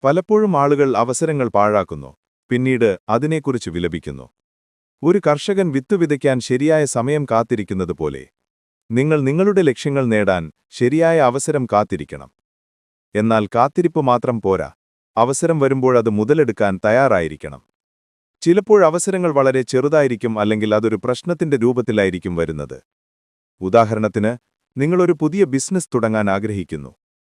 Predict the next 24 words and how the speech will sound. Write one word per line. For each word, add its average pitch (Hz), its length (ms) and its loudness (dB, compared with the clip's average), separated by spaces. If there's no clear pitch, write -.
നിലവിലെ 147 400 4
വിപണിയിലെ 131 500 2
ഒരു 120 240 4
പ്രശ്നം 127 440 -2
നിങ്ങൾക്കൊരവസരമായി 120 920 0
തോന്നാം. 85 420 -4
ആളുകൾക്ക് 131 500 4
എളുപ്പത്തിൽ 131 540 2
ലഭ്യമല്ലാത്ത 143 680 2
ഒരു 123 200 4
ഉൽപ്പന്നം 147 460 0
അല്ലെങ്കിൽ 120 320 0
സേവനം 147 500 0
നിങ്ങൾക്ക് 127 380 -2
നൽകാൻ 120 320 2
കഴിയുമെങ്കിൽ 104 560 0
അതൊരു 113 260 4
വലിയ 113 340 2
അവസരമാണ്. 95 640 -2
ഈ 170 160 0
അവസരം 180 420 4
തിരിച്ചറിഞ്ഞ് 156 500 0
വേഗത്തിൽ 156 480 2
പ്രവർത്തിക്കുന്നവരാണ് 127 920 0